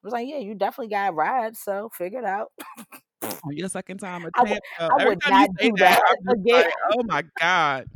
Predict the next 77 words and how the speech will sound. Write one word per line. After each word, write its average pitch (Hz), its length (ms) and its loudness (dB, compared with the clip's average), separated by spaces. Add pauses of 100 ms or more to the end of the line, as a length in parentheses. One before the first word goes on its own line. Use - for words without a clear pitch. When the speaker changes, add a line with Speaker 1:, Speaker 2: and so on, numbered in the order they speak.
(460)
Speaker 1:
No, 285 220 4
'cause 330 220 -2
I 285 120 8
remember 359 360 2
I 262 140 6
went 359 200 -2
back 285 200 4
and 233 140 2
told 254 220 0
my 208 160 6
friends, 277 480 0
and 214 120 -2
they 226 80 -2
was 302 160 -10
like, 165 240 -2 (200)
"What?" 285 380 2 (200)
And 247 120 2
I 240 60 4
was 240 120 -4
like, 170 160 0 (220)
"What? 311 400 2
<laughs> - 280 -4
No." 254 600 2
<laughs> - 20 -10 (520)
Speaker 2:
I'm - 120 -2
trying 349 180 0
to - 20 -8
think 269 140 -2
the 185 80 -6
first 190 200 -4
time 226 120 -4
I 156 80 2
rode 175 240 2
a 160 60 0
dick. 127 340 -6
I 208 140 2
mean, 180 280 -4
I, 185 200 0 (160)
uh, 214 100 -8 (1800)
I, 208 280 0
I - 80 0
might 403 120 0
have 359 140 0
had 311 80 -2
some 214 140 -8
skin 320 260 -4
in 269 80 -2
the 233 80 0
game 175 320 -2
under 165 160 0
then, 170 300 2
but 160 120 2
I 175 160 4
know 330 160 4
it 320 60 6
wasn't 302 240 4
<laughs> - 0 -
definitely, - 440 2
it 277 120 0
wasn't 320 280 2
definitely 320 420 4
Speaker 1:
No, - 0 -
Speaker 2:
a 392 60 8
no 415 280 8
Speaker 1:
I - 60 4
was 392 160 4
Speaker 2:
first 311 40 -4
Speaker 1:
really 359 240 4
like, 339 240 6
"Yeah," 311 180 6
Speaker 2:
time. 185 120 0
Speaker 1:
like, 220 260 6
that, 202 220 4
"Y'all 180 180 6
didn't 202 220 0
do 233 100 -2
that? 285 320 -2